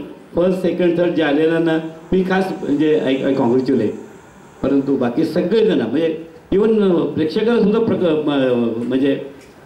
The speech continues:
कोणाला ह्याला द्यावं, त्याला म-, म-, बक्षीस द्यावं असा तो प्रश्न असेल तिथे. जगात तुम्हाला याच्या पुढे सुद्धा अशीच कॉम्पिटिशन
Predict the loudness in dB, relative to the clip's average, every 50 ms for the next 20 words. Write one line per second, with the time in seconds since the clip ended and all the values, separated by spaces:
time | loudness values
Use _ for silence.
0 | -20 -4 -2 0 2 2 2 2 2 2 0 0 0 0 0 0 0 0 0 0
1 | 0 -2 -2 -2 0 0 0 0 0 0 0 0 -2 -2 -4 -2 -2 -2 -2 -2
2 | -2 -2 0 0 0 0 0 0 -2 -2 -2 -2 -2 -2 -2 -2 -4 -4 -4 -4
3 | -4 -2 -2 -2 -2 -2 -2 -2 -4 -4 -4 -6 -6 -6 -6 -6 -8 -10 -16 -20
4 | -20 -20 -20 -20 -20 -20 -16 -6 -2 -2 0 2 2 0 0 -2 -2 0 0 0
5 | 2 2 2 2 2 0 0 0 0 0 -2 -2 -2 -2 -2 0 0 -2 -2 -2
6 | -2 -4 -2 -2 -2 0 0 0 -2 -2 -2 -2 -2 -2 -2 -2